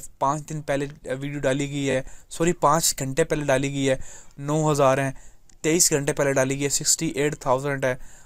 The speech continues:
और आप लोग व्यूज़ देख सकते हैं। यहाँ पे मैंने एक नया चैनल भी निकाला था, ये एक न्यूज़ चैनल है और ये भी इसी तरह के, अ, शॉर्ट स्टोरीज क-, अपलोड कर रहा है, मूवीज के बारे में एक्सप्लेन कर रहा है, तो इसके चैनल के ऊपर भी अच्छे खासे व्यूज़ आ रहे हैं। हालांकि कोई अच्छा खासा थंबनेल नहीं है,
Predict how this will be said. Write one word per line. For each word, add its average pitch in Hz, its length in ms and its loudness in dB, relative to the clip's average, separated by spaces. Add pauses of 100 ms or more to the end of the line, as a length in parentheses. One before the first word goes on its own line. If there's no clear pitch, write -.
(140)
और 131 180 0
आप 127 200 4
लोग 170 160 4
व्यूज़ 160 300 4
देख 139 140 2
सकते 139 260 -6
हैं। 151 60 -6
यहाँ 143 120 0
पे 160 80 2
मैंने 165 260 2
एक 160 120 -4
नया 147 200 0
चैनल 151 340 -2
भी 147 100 -2
निकाला 135 300 0
था, 151 160 0 (480)
ये 156 180 -2
एक 143 200 0
न्यूज़ 151 260 -4
चैनल 139 340 0
है - 360 -6 (160)
और 135 100 -8
ये 151 160 -2
भी 165 120 -2
इसी - 200 -4
तरह 147 160 -4
के, 147 240 -2
अ, - 160 0
शॉर्ट 131 320 0
स्टोरीज 135 500 -4
क-, 117 400 -12
अपलोड 143 320 -4
कर 143 180 -2
रहा 147 80 0
है, 139 60 -2
मूवीज 139 280 0
के - 120 -6
बारे 135 240 2
में 135 120 -2
एक्सप्लेन 139 360 -6
कर 135 200 2
रहा 143 120 2
है, 160 60 -4 (440)
तो 156 80 -8
इसके 190 340 2
चैनल 156 280 4
के 156 120 -4
ऊपर 151 160 0
भी 156 200 -4
अच्छे 143 260 0
खासे 135 360 2
व्यूज़ 131 300 0
आ - 20 4
रहे 127 80 4
हैं। 147 60 0
हालांकि 147 200 0
कोई 156 220 0
अच्छा 165 260 2
खासा 160 280 2
थंबनेल 160 460 2
नहीं 165 180 0
है, 185 120 -2